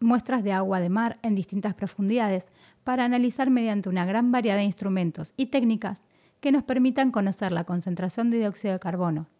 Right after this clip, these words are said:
y el P H, entre otras, en el mar argentino. Estas determinaciones aportan información crucial para comprender este fenómeno, tanto en escalas espaciales como temporales.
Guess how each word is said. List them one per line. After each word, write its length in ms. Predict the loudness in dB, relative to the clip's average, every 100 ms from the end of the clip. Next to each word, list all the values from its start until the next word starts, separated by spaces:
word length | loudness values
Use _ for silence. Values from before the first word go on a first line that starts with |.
| -4
y 60 |
el 120 | -4
P 220 | -2 -2 -2
H, 340 | -4 -10 -16 _ _ -4
entre 320 | 0 2 0
otras, 340 | 0 -2 -4 -4
en 160 | 0 2
el 120 | 2
mar 180 | 2 2
argentino. 600 | 0 0 -2 0 -4 -6 -14 _ _ _ _ _ _ _ _ _ _ _ _ _ _ _ _ _ _ _ _ -8
Estas 280 | -6 -2 -2
determinaciones 880 | -2 -2 0 0 0 0 0 0 -6 _ _
aportan 460 | -2 0 0 4 4
información 520 | 4 2 0 0 0
crucial 360 | 0 -2 -2 -2
para 220 | -2 0
comprender 460 | -2 0 0 0
este 220 | 0 -2 -4
fenómeno, 600 | -2 0 0 0 -2 -8 _ _ -4
tanto 260 | -2 0
en 80 | -2
escalas 380 | -2 -2 -2 -4
espaciales 640 | -6 -6 -2 0 0 -2
como 300 | -6 -2 -2
temporales. 680 | -2 -2 -2 -4 -8 -16 -20